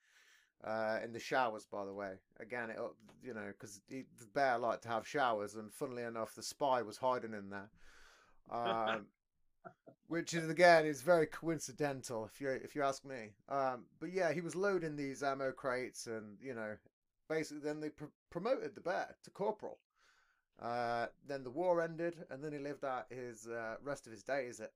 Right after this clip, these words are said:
Speaker 1: Edinburgh Zoo, which is
Speaker 2: I have a myth for you. When you said bear, it clicked in my head. There's a story that comes out of the, uh, Siberia in Russia. There was one of their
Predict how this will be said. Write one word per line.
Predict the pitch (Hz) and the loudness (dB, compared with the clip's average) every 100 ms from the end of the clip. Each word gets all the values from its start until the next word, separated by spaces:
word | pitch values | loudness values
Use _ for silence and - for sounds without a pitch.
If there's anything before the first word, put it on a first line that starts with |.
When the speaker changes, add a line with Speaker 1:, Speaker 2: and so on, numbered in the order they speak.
| - | -8
Speaker 1:
Edinburgh | 135 127 123 113 | -6 -6 -6 -6
Zoo, | 117 101 - _ _ _ _ _ _ _ | -6 -10 -12 _ _ _ _ _ _ _
which | 92 - | -20 -20
is | 101 - - _ _ _ _ | -20 -20 -20 _ _ _ _
Speaker 2:
I | 139 165 | -8 -6
have | 190 175 | -4 -6
a | |
myth | 165 165 160 - | -4 -4 -4 -6
for | 151 | -4
you. | 139 135 135 | -4 -4 -4
When | 127 143 | -6 -8
you | 156 | -10
said | - 175 156 | -4 -4 -2
bear, | 165 160 139 | -2 0 0
it | 135 - _ _ | -4 -14 _ _
clicked | 156 135 | -12 -10
in | 143 | -8
my | 135 120 | -6 -4
head. | 123 104 - _ _ _ _ _ _ _ _ _ - | -4 -4 -8 _ _ _ _ _ _ _ _ _ -2
There's | 160 156 | 0 0
a | 147 | -4
story | - - 285 254 151 139 - _ _ _ | -10 -6 -2 0 0 -2 -8 _ _ _
that | 131 156 | -16 -8
comes | 160 160 | -8 -4
out | 165 165 | -2 -2
of | 156 135 | -4 -6
the, | 143 143 143 139 139 135 131 | -6 -4 -4 -6 -6 -6 -8
uh, | 120 _ _ _ _ | -12 _ _ _ _
Siberia | - 165 147 185 196 147 120 117 127 127 | -10 -6 -4 -2 -2 -2 -4 -6 -10 -12
in | 123 | -8
Russia. | 139 147 - - _ _ _ _ _ _ _ _ _ _ _ _ _ _ | -4 -6 -8 -20 _ _ _ _ _ _ _ _ _ _ _ _ _ _
There | 139 | -6
was | 139 123 | -4 -4
one | 160 165 | -6 -4
of | 160 | -2
their | 160 156 | -2 -2